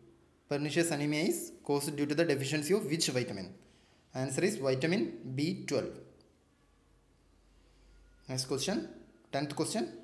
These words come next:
What is the first discovered vaccine? What is the first discovered vaccine? Answer is smallpox.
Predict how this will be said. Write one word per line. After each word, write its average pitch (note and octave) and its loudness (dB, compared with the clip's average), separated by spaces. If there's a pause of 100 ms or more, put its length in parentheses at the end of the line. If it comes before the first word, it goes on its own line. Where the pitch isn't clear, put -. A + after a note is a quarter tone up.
(440)
What D#3 0
is F#3 0
the F#3+ 2 (540)
first A3 4 (560)
discovered F3+ 6
vaccine? B2 0 (340)
What B2+ -2
is C3 -2
the - 2 (260)
first G3 4 (320)
discovered D#3+ 4 (100)
vaccine? A#2+ -2 (880)
Answer C3+ -2
is F#3 0
smallpox. C3+ -2